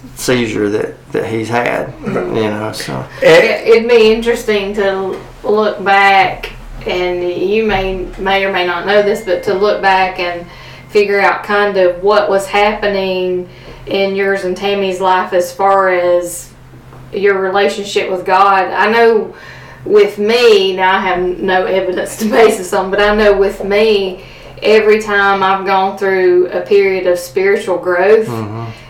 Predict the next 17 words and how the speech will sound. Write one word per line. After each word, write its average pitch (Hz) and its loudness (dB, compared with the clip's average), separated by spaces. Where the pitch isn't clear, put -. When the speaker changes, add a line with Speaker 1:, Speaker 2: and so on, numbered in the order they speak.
Speaker 2:
it's - -2
like 190 0
something 214 -2
happened 208 -2
with 190 -4
my 180 -4
kids. 214 0
And 208 0
it's - -2
almost 262 2
like 208 2
those 220 4
things 220 0
that 208 2
I 190 2
put 214 6
ahead 202 2